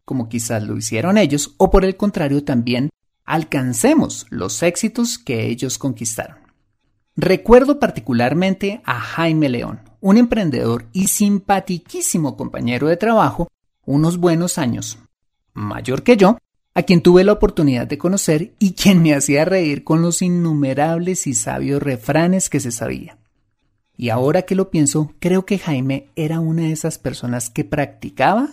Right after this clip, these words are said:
lo que decía. Bueno, pues de eso te quiero hablar en este podcast, de los refranes financieros más populares que hemos aprendido de nuestros padres y abuelos, tan sencillos, pero que recogen toneladas de sabiduría para nuestra vida financiera y personal.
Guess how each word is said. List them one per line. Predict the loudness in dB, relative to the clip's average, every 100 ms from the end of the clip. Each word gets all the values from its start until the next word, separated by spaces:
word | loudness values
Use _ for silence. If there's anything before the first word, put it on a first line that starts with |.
| -8
lo | -2 0 0
que | -4
decía. | -6 -6 -8 -12 -20 _ _ _ _ _ _ -12
Bueno, | -10 -6
pues | -4
de | 2 6
eso | 6 4 0
te | -2
quiero | -2 0 2
hablar | 2 2
en | 0
este | -2 -4
podcast, | 0 -2 -2 -10 -10 -12 _ -10
de | -4 -2
los | -4
refranes | -8 -8 -4 -2 -2
financieros | 0 0 0 -4 -6 -4
más | 0 2 2 2 0
populares | -4 -2 -2 -2 -2 -4
que | -4 -4 -2
hemos | -2 -2 -4
aprendido | -4 -4 -2 -4 -4
de | -2
nuestros | 0 0 -2 -2
padres | 0 0 0 -4 -2
y | 2
abuelos, | 4 4 2 -4 -12 _ _ _ -6
tan | -2 -2
sencillos, | 0 0 2 4 4 4 -2 -4 -12 _ _
pero | 0 2
que | 0 -4
recogen | -4 -4 -4 0 -2
toneladas | 0 0 2 0 -2 -6 -4
de | -2
sabiduría | 0 0 0 0 0 0 -2 -6
para | -6 -4
nuestra | -4 -6 -6 -6
vida | -6 -4 -2
financiera | 2 4 6 4 4 2 0 -4 0
y | 0
personal. | 0 -4 -4 -10